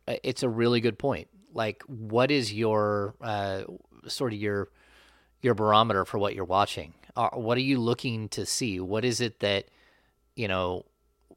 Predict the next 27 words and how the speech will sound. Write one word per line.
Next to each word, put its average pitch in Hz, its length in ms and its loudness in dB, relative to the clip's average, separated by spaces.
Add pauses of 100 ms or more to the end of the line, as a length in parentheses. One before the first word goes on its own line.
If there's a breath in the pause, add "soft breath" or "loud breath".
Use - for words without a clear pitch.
(220)
why 127 460 6
are 143 120 8
you 123 180 4
going 120 320 2
for 117 280 2
it 107 40 2
or 104 60 2
why 107 260 2
are 107 120 2
you 104 180 -4
tanking? 98 520 -4 (280)
And 104 560 -2
I, - 160 -8
I 120 140 -4
think 139 240 -4
for - 160 -4
me, 131 500 2 (920 soft breath)
like, 135 200 2
when 131 120 4
we're 120 160 6
looking 123 320 2
at 107 100 -4
the 117 100 2
end 113 180 2
of 107 100 0
this 104 160 0
season, 104 600 -4